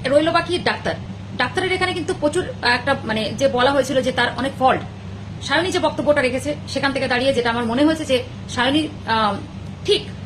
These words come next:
কোথাও আবার বেঠিক, কিন্তু ডাক্তারবাবু যে কথাগুলো আমরা শুনেছি, অ্যালিগেশনস যেগুলো লাগিয়েছিল সা-, আহ, সা-, সোহিনী, সেগুলো নাকি সত্যি মিথ্যে, দেখুন ওটা আলাদা ব্যাপার। আমার just এখানে বলতে আসা যে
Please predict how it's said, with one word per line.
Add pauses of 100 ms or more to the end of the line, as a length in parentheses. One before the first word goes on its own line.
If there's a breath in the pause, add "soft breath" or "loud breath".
(200)
কোথাও
আবার
বেঠিক, (460)
কিন্তু
ডাক্তারবাবু (520)
যে
কথাগুলো
আমরা
শুনেছি, (360)
অ্যালিগেশনস
যেগুলো
লাগিয়েছিল
সা-,
আহ,
সা-,
সোহিনী,
সেগুলো
নাকি
সত্যি
মিথ্যে,
দেখুন
ওটা
আলাদা
ব্যাপার। (580 loud breath)
আমার
just
এখানে
বলতে
আসা (480)
যে